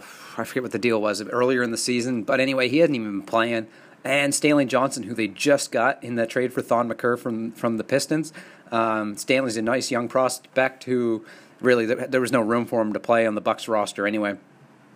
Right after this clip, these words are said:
So for him to go to the Pelicans, he, he'll at least get an opportunity to, to, to play there. And the Bucks just improve even more. Uh, Mirotic will be that starting four for them, and, uh, he'll, he's gonna provide spacing for Giannis and the rest of the crew,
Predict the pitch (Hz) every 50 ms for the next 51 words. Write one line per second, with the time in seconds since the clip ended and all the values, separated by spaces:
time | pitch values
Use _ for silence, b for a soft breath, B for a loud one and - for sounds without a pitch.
0 | - - - - - - - 127 127 120 117 113 - - - - - 135 131 135
1 | 131 127 127 127 113 110 - 117 113 117 117 117 110 - 123 - - 135 135 135
2 | 135 139 131 127 120 - - 123 110 113 113 113 - - - - 113 110 101 113
3 | 107 101 95 95 - 113 101 101 98 95 B B B B B B - 110 - -
4 | 120 120 127 127 113 120 117 127 123 123 B B B B B B - 123 123 123
5 | 120 - 123 135 - - - - - B B B B B B - - 143 127 -
6 | - - - - - - 127 127 120 - - - 139 135 131 123 117 104 - -
7 | - - _ - _ _ - - _ - 139 139 127 135 123 113 113 117 113 113
8 | 101 - - B B B B B - 117 113 110 107 107 117 127 139 143 - -
9 | - - 123 127 120 123 120 - - 127 120 127 127 127 117 - - 123 123 127
10 | 123 - 117 120 120 120 123 120 113 B B B B B B B _ - 131 127
11 | 120 117 113 110 110 98 123 113 107 104 104 104 104 104 - - - - - -
12 | 123 120 127 120 - - - 113 123 107 - 123 113 - 123 113 117 110 107 -
13 | - - - 127 127 123 - 139 123 - 135 117 117 120 117 131 135 135 - 127
14 | 117 110 113 127 123 - - 120 117 - - 131 131 135 139